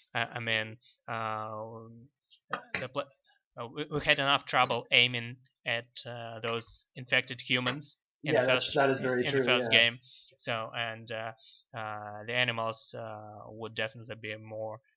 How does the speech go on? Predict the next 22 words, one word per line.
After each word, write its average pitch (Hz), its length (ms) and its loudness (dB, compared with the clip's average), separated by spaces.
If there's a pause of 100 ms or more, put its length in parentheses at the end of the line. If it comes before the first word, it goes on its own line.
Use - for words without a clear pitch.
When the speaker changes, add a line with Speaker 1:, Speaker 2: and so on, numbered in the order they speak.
Speaker 1:
agile, 110 640 0
more 107 480 -10 (120)
fast, 113 440 -8 (260)
and 107 480 -4
more 107 300 -8 (100)
furious 113 440 -8
even. 107 260 -18 (760)
Speaker 2:
That, 151 260 10
that 139 140 10
is 135 80 4
very 131 240 6
true, 143 280 6
but 147 120 2
maybe 147 180 6
that's 135 260 4
where 131 380 8
Ellie's 135 580 2 (640)
different 151 340 2
gameplay 139 580 6
would 127 180 2
come 135 240 6
in 117 120 -4